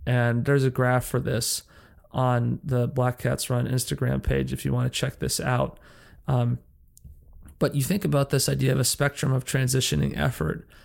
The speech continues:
And this is kind of my attempt to reinterpret all of these zones on the basis of, you know, how does perceived exertion change in the way that we actually can easily recognize, um, and then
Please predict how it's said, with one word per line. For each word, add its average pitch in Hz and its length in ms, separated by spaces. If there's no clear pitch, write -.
And 139 260
this 165 160
is - 300
kind 139 160
of 135 80
my 135 440
attempt 135 420
to 131 120
reinterpret 135 840
all 76 220
of 101 120
these - 220
zones 151 640
on 143 140
the 139 60
basis 143 440
of, 135 320
you 135 100
know, 131 120
how 147 260
does 139 260
perceived 139 560
exertion 131 760
change 131 460
in 131 80
the 127 80
way 127 220
that - 220
we - 200
actually 156 480
can 143 320
easily 151 580
recognize, 67 920
um, 143 440
and 135 160
then 131 300